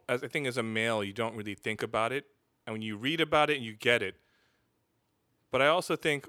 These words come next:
we've experienced it and not really, really understood it, right? We've experienced it enough that you should know it. And when, when I read these things, I, I think about,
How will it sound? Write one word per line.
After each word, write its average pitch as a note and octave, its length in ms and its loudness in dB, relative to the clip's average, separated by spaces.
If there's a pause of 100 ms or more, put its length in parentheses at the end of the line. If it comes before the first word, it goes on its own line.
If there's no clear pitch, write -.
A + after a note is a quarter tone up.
we've C3 200 -4
experienced D#3 640 -4
it G2+ 80 -2
and G2+ 120 -6
not A#2 240 0
really, A#2 520 -2
really A2 260 -4
understood G2 540 -8
it, F2+ 100 -12 (500)
right? G2+ 280 0 (300)
We've C3 160 0
experienced F#3 500 0
it C#3+ 80 0
enough C3 320 0
that A#2+ 140 -2
you A#2 140 -8
should D3+ 460 0
know D#3+ 220 0
it. G#3 140 0 (1500)
And C3 180 -2
when, C3 200 -6
when C3+ 100 0
I C#3+ 80 6
read C#3 300 0
these C#3 200 -2
things, A#2+ 220 -2
I, A#2+ 160 4
I A2+ 40 0
think C#3 280 -4
about, A#2 400 4